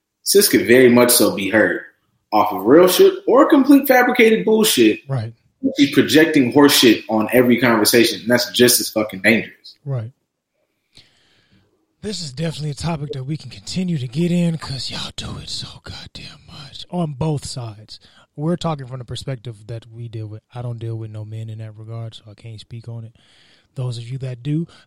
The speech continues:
Speaker 2: feel free. If you are in a same-sex relationship and you go through these situations, you can feel free to comment it. You can feel free to D M us, Just Dope Ass Podcast on Instagram.
Speaker 1: That's,
Speaker 2: Share
Speaker 1: that's
Speaker 2: with us your
Speaker 1: interesting. How
Speaker 2: experience.
Speaker 1: does that work in those relationships? Like,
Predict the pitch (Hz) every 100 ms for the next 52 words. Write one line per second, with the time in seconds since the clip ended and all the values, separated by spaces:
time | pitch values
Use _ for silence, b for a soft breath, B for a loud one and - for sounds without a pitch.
0 | - 311 311 - 339 202 120 120 170 196
1 | 156 143 156 156 151 139 127 - 160 160
2 | 147 175 160 156 180 196 165 143 120 120
3 | 123 123 127 120 120 - - 120 117 107
4 | 110 151 123 - 143 - 135 113 143 147
5 | 151 156 165 123 113 - 131 - 120 107
6 | 127 139 143 147 156 - 139 131 123 -
7 | 131 131 127 - 135 127 123 135 131 113
8 | 120 120 131 - 180 226 1077 - _ _
9 | _ _ _ - - 202 240 196 - -
10 | 135 - - - 277 247 220 127 196 -
11 | 110 98 92 92 95 - 90 - - -
12 | 87 87